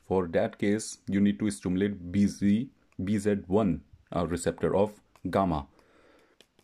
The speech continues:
subunit. And B Z, B Z two, another, uh,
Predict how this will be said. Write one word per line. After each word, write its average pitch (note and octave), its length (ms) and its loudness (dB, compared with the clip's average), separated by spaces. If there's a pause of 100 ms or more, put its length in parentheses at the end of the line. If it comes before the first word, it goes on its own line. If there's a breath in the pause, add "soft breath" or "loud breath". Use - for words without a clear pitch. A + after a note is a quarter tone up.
(500)
subunit. E2 500 0 (600 soft breath)
And A#2 200 2
B B2+ 160 6
Z, B2 240 2 (140)
B C3+ 140 2
Z B2 180 0 (100)
two, A#2+ 300 4
another, A#2 580 4
uh, G#2 60 2